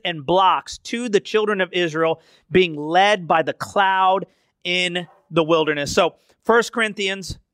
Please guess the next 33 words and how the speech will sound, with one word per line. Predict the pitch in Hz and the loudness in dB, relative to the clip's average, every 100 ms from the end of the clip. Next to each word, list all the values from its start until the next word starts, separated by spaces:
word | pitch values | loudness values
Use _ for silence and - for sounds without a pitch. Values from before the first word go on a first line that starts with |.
| - | -6
uh, | 185 160 147 160 | 0 2 2 0
we're, | 180 190 175 185 | 0 0 -2 -6
we're | 175 185 | 0 0
still | - 202 208 | 2 0 0
in | |
chapter | 202 202 208 | 2 -2 -2
ten. | 196 190 180 | -2 -2 0
We're | 170 | -4
moving | 160 175 180 | -2 -2 0
down | 165 165 165 _ _ _ | -2 -2 -4 _ _ _
to, | - 151 - | -2 -2 -4
to | - 156 | -4 -2
verse | 147 151 - | 0 0 -2
number | 147 139 | -6 -6
six. | - 120 107 - _ _ - | -6 -6 -6 -16 _ _ -8
"Now | 151 175 196 | -2 0 0
these | 165 233 269 262 | 0 -2 -2 -4
things | - 226 214 208 190 | 0 0 0 -4 -8
became | 180 175 - 185 196 202 - | -2 -2 0 -4 -4 -4 -6
our | 185 170 185 185 185 _ _ - | -2 0 0 0 -2 _ _ -4
examples," | 170 147 147 156 160 147 151 - | -4 -2 -2 -2 -2 -2 -4 0
talking | 170 165 180 165 | 0 0 -2 -6
about | 156 156 151 - _ _ _ _ | -2 2 2 -2 _ _ _ _
the, | 147 151 147 156 | 2 2 2 0
what, | 156 165 | -2 -2
what | 170 165 165 | 0 -2 -2
the | 170 | -2
Israelites | 180 180 170 156 - | -2 0 2 0 -2
went | 160 156 | -8 -6
through | 170 | -4
in | 160 | -4
the | 147 | -4
wilderness, | 143 143 127 107 | -2 -2 -4 -10